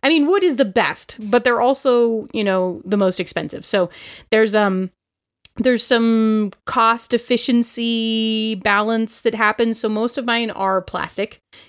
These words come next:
'cause that's sort of my middle range. But I use plastic for the dresses and for the shirts and sweaters, but all of my skirts are on the clippy kind,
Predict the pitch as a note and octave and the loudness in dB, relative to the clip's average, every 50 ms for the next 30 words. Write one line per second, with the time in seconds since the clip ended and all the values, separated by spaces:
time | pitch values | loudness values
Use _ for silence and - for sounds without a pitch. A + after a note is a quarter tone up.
0 | - - A3+ G#3 F#3+ F#3 F#3+ - A3+ G#3 G#3 G3 F#3+ F#3 F#3 F3+ F3+ F#3+ G#3+ A3 | -6 -6 -4 -2 -2 -4 -2 -2 -2 -2 -2 -2 -2 -2 -2 -2 0 0 0 0
1 | A#3 A#3 B3+ C4+ D4 D#4+ D#4 - - - - - - - _ C4 C4 D4 D4 E4 | 0 0 2 2 2 2 0 -2 -8 -16 -20 -20 -20 -4 _ 2 4 4 4 4
2 | F#4+ G4 - - F4 D4+ A3 - - D4+ - - - A3+ A3 A3 F#3 - A3 A#3+ | 2 0 0 0 2 2 2 0 -2 -6 -4 -4 -2 0 0 -2 0 0 0 0
3 | A#3+ - F4+ F4+ F4+ F#4 F4+ - - - A3+ A#3 A#3 A#3 A#3 A3+ A3 - - A3+ | 0 0 0 0 0 0 -2 -4 -2 2 2 4 4 4 2 0 -2 -6 -6 -4
4 | G3+ G3 F#3 - - C4 B3 - A#3+ G#3+ G3+ - - - E4 C#4+ A#3+ G#3+ G#3+ G3+ | -2 -2 -2 0 -2 -2 -2 -2 -4 -4 -4 -4 -2 -2 0 2 4 2 2 0
5 | - - G#3+ - - - A3 B3 D4 F4 E4+ D#4 D4 B3+ A#3+ - - - - C4+ | 0 0 0 0 0 0 2 2 4 4 2 2 2 2 2 0 -2 -4 -2 -2
6 | C4+ B3+ - A#3+ A3+ G#3+ G#3 F#3+ F3+ - - A#3+ A3+ - E3+ C#3 - - - - | -2 -2 0 0 0 0 0 0 -4 0 0 0 0 0 -2 -4 -4 -6 -8 -8
7 | - - - - | -8 -10 -14 -16